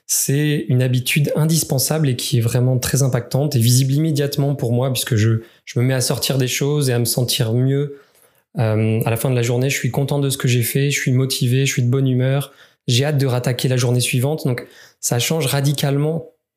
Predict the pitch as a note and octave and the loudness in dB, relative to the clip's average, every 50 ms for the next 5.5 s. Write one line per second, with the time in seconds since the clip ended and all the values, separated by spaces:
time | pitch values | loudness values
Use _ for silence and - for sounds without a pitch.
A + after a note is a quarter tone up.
0 | _ _ _ _ _ _ _ - - A3 F3 D#3+ E3+ E3 E3 - - D#3 D#3+ F3 | _ _ _ _ _ _ _ -4 -4 -2 -2 -2 -2 -4 -4 -4 -2 -2 -2 -2
1 | F#3+ - - - _ _ _ _ _ _ _ _ _ - A#2 B2+ C3+ - - D3+ | -4 -6 -10 -18 _ _ _ _ _ _ _ _ _ -2 0 0 0 -2 -2 -2
2 | C3+ - C3+ C3 - D3+ D3 C#3 C3 A#2+ A#2+ C3 D3 D3 C3+ B2 G#2+ - - _ | -2 -2 -2 -2 0 0 0 0 0 2 2 2 2 2 2 0 -2 -6 -10 _
3 | _ _ - - - - - C3 - - C#3+ C3+ - - B2+ A#2 A#2+ B2+ C#3+ D#3+ | _ _ -18 -12 -4 -2 -2 -2 0 -2 -4 -2 -2 -2 -2 0 0 0 0 0
4 | E3+ E3 - - _ _ _ _ _ _ _ _ - B2 - - - C3 B2 - | -2 -2 -6 -10 _ _ _ _ _ _ _ _ -2 -2 -2 0 0 -2 -2 -2
5 | B2+ A#2+ B2 C3+ D3 D3 D3 - - | -2 0 0 0 0 -2 -6 -8 -14